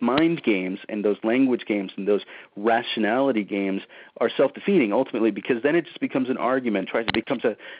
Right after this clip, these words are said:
a getting it right puzzle, as opposed to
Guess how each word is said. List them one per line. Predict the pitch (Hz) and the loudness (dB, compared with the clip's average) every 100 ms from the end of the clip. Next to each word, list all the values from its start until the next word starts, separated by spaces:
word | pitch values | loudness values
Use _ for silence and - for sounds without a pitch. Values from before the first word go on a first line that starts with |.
| - | -6
a | 113 | -6
getting | - 139 131 | 0 2 4
it | 127 107 | 2 2
right | 104 117 117 - - | 2 2 2 0 0
puzzle, | - 117 92 - 82 - - - | 0 -4 -2 -2 -2 -4 -18 -6
as | 110 101 | -4 -2
opposed | 113 139 139 135 - | 0 2 2 -2 0
to | 127 117 | 2 2